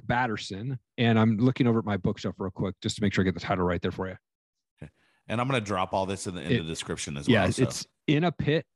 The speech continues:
Speaker 1: with a Lion on a Snowy Day.
Speaker 2: In a Pit with a Lion on a Snowy Day.
Speaker 1: Yep.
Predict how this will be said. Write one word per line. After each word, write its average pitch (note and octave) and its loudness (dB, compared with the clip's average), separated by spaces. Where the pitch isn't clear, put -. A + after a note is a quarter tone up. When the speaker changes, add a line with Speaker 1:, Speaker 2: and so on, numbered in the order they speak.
Speaker 1:
with A#2+ 2
a E3 2
Lion B2+ -2
on G#2 -2
a - -4
Snowy G2 0
Day. E2 -12
Speaker 2:
In B2 -6
a D3+ -2
Pit G2+ -6
with G#2 -8
a A#2 -2
Lion F2 -6
on F2 -10
a E2 -10
Snowy D#2+ -6
Day. - -12
Speaker 1:
Yep. G2 -4